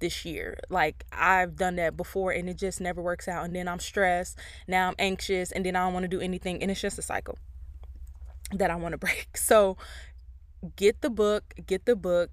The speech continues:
get the book. I highly recommend. I think it was, like, fifteen dollars.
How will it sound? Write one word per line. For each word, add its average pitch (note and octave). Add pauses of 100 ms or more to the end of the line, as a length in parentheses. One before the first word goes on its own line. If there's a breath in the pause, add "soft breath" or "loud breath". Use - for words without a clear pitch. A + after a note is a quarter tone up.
get F3+
the G3
book. E3
I F3
highly F3+
recommend. F3
I E3+
think F#3
it E3
was, E3
like, D3+
fifteen -
dollars. -